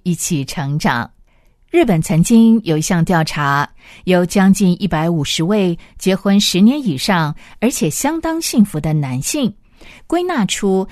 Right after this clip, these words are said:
他们最喜欢妻子的十个特点。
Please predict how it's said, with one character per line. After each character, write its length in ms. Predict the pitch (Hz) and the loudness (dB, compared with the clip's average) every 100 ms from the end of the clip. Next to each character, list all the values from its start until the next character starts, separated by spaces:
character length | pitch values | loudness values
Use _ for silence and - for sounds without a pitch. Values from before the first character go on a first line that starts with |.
| - | -10
他 160 | - 202 | -2 2
们 220 | 190 196 | 4 2
最 400 | 208 - 349 277 | 0 -2 0 0
喜 280 | 175 - 156 | -2 -4 -6
欢 400 | 135 185 170 160 - | -2 0 0 -2 -6
妻 320 | - 226 220 | -6 -2 -4
子 180 | - 147 | -4 -6
的 260 | 151 135 120 - | -2 -4 -6 -14
十 340 | - - - 196 | -6 -4 -2 -2
个 120 | 311 | -2
特 240 | 302 - 208 | -4 0 -2
点。 320 | 147 120 | -2 -6